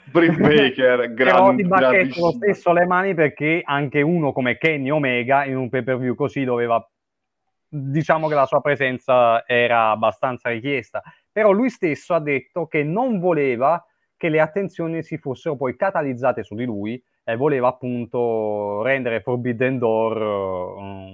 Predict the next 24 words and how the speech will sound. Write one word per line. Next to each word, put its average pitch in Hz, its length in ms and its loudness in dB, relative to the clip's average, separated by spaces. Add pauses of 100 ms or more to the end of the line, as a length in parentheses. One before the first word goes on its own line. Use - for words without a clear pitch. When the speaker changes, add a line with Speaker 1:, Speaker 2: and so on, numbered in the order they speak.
Speaker 2:
un 107 80 -8
evento 113 440 -6
proprio 107 200 -4
per 104 160 -8
quelli 104 360 -12
che 87 880 -14 (580)
ne 107 140 -10
facevano 101 380 -8
parte. 104 520 -4 (200)
Speaker 1:
Eh, 107 280 0
sì, 113 180 -10
guarda, 110 240 2
so-, 113 280 -8
sono 117 160 -6
d'accordo 117 360 0
con 113 180 -6
te, 107 140 0
Britt 104 200 -8
Baker 110 300 0
è 107 40 0
stata 107 200 -6
una 104 120 0
mancanza 101 520 -4
imperdonabile. 98 760 -4